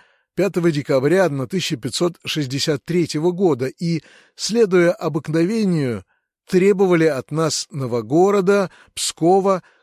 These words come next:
кроме всех завоеваний деда, отца Иоаннова, и его собственных. А бояре наши, также следуя обыкновению, ответствовали, что мы для надежного мира должны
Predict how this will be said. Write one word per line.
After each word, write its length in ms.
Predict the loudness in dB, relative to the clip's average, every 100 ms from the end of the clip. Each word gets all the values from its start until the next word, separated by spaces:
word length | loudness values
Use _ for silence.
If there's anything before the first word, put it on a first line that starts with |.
| _ _ _
кроме 380 | 0 2 2 -2
всех 280 | -2 -4 -2
завоеваний 760 | -2 0 0 2 0 0 0
деда, 560 | 0 -2 -2 -2 -6 -8 -14 _
отца 440 | -6 -4 0 0 0
Иоаннова, 720 | -2 -2 -2 -2 -6 -8 -10 _ _
и 60 | -2
его 380 | 0 2 2 0
собственных. 920 | -2 -4 -6 -12 -12 -12 -12 -16 -20 _ _ _ -8
А 320 | -4 -4 -6
бояре 560 | -10 -12 -6 0 0 2
наши, 480 | 2 0 0 -2 -4 _ _ _
также 340 | 0 0 0
следуя 520 | -2 0 2 4 2 2
обыкновению, 800 | -2 -6 -2 0 2 2 0 -2 _ _
ответствовали, 920 | -4 -2 0 0 -2 -6 -2 0 -2 -6 _
что 360 | -12 -4 -2 -2
мы 360 | 0 2 2
для 180 | 2 0
надежного 720 | -2 -2 2 2 0 -2 0
мира 320 | 0 0 2 2
должны 560 | 0 -2 -2 -2 -2